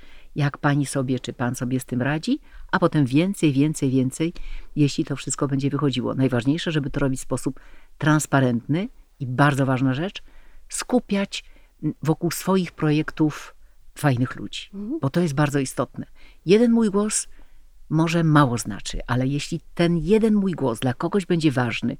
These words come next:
Speaker 1: i powtórzą ten mój głos kolejne osoby, to będzie rezonowało na znacznie większą skalę”.
Speaker 2: Mm, niedawno psychiatra,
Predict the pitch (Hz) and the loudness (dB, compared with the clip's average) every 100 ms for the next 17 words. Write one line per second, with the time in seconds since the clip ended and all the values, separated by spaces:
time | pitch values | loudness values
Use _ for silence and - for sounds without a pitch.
0 | - - - - 170 - 156 - 233 240 | -12 -20 -10 -6 -2 0 0 0 0 2
1 | 135 101 - - - - 143 143 143 131 | 2 -2 -6 -18 -20 0 4 4 4 2
2 | 170 160 - - - - 139 151 220 180 | 2 2 -2 -10 -6 2 4 6 6 4
3 | - - 127 117 120 - - - - 147 | 0 -4 -4 -4 -8 -12 -20 -8 2 4
4 | 143 143 135 - - - 135 131 131 127 | 6 4 0 -10 -18 -2 2 4 4 4
5 | 139 147 147 127 139 - - - - 135 | 4 4 2 2 -4 -12 -12 -10 2 2
6 | 123 127 120 110 117 - 101 82 117 - | 2 -2 -2 -4 -6 -4 -6 -8 -12 -16
7 | - - - - - - - - - - | -18 -18 -20 -20 -20 -18 -18 -16 -16 -18
8 | - - - - 190 175 - 202 190 196 | -18 -18 -8 0 4 2 4 6 6 8
9 | 214 190 - - - 214 - 170 165 | 8 6 4 0 4 4 4 2 4